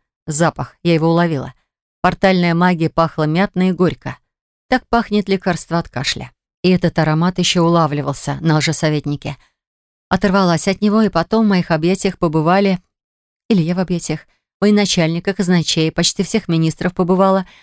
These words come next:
но на них нужного запаха не обнаружила. Затем, с чувством выполненного долга, под изумлёнными взглядами придворных, которые смотрели то на меня, то на князя, я вернулась на своё место, склонилась к Рагнару, который не думал меня ругать, журить или как-то ещё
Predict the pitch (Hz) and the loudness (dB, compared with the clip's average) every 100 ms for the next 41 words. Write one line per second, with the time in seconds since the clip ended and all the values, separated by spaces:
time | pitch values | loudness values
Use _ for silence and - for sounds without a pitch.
0 | _ 202 208 220 226 214 196 185 185 180 | _ 0 2 2 0 0 0 0 0 0
1 | - - 185 196 147 139 135 131 131 _ | -2 -2 -2 0 -2 -4 -6 -10 -14 _
2 | _ _ _ _ 175 202 196 214 196 - | _ _ _ _ 0 0 2 0 -2 -4
3 | - 196 - - 170 160 151 170 - 147 | 0 0 0 -4 -2 -2 0 -2 -2 -2
4 | 147 143 156 208 185 190 170 - 165 165 | -2 -2 2 2 2 0 -2 -6 -2 0
5 | 190 226 240 185 160 147 156 160 151 147 | 2 2 2 0 0 -2 0 0 0 -4
6 | 135 156 156 196 185 - _ _ _ _ | -2 -2 0 0 0 -4 _ _ _ _
7 | - - 185 170 - 165 - 160 147 - | -8 -2 0 0 0 -2 0 -2 -2 -2
8 | 208 202 151 127 160 180 180 - 139 - | 0 2 0 -2 -2 -2 -2 -4 -6 -8
9 | 131 _ _ _ _ _ 214 185 185 165 | -14 _ _ _ _ _ 0 2 2 2
10 | 147 139 - 135 143 139 147 170 - 185 | 0 -2 -6 -6 -4 -2 -2 -4 -6 -8
11 | - 175 180 196 160 - 151 139 156 156 | -4 -2 0 0 -2 -2 -4 0 -2 -2
12 | 147 _ _ _ _ 151 170 156 160 160 | -4 _ _ _ _ -4 0 2 2 0
13 | 165 156 151 151 147 143 147 143 - 147 | 0 2 0 0 -2 -2 -2 -4 -10 -2
14 | 151 147 143 139 135 143 - 143 - | 0 0 -2 -4 -2 -6 -4 -4 -4